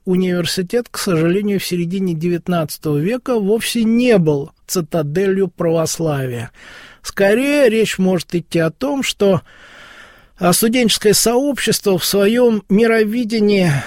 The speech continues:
склонялось к безбожию, склонялось к нигилизму. Ну вот, а, конец времен царствования Николая Первого в этом смысле, может быть, был не совсем провальным временем, потом станет хуже.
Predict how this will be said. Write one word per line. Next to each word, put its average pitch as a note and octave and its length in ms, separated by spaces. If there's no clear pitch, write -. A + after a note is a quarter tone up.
склонялось G#3+ 1000
к G3+ 240
безбожию, F#3 1000
склонялось F#3 760
к - 80
нигилизму. F3+ 1000
Ну A#3 140
вот, D4 540
а, F3 260
конец F#3+ 640
времен F3 480
царствования D#3 600
Николая E3 540
Первого B3+ 560
в E3+ 120
этом F#3 280
смысле, D3+ 580
может D3 300
быть, C#3+ 140
был C#3+ 220
не D3+ 100
совсем A3+ 420
провальным G#3+ 560
временем, F3 440
потом F#3+ 320
станет E3+ 360
хуже. C3 460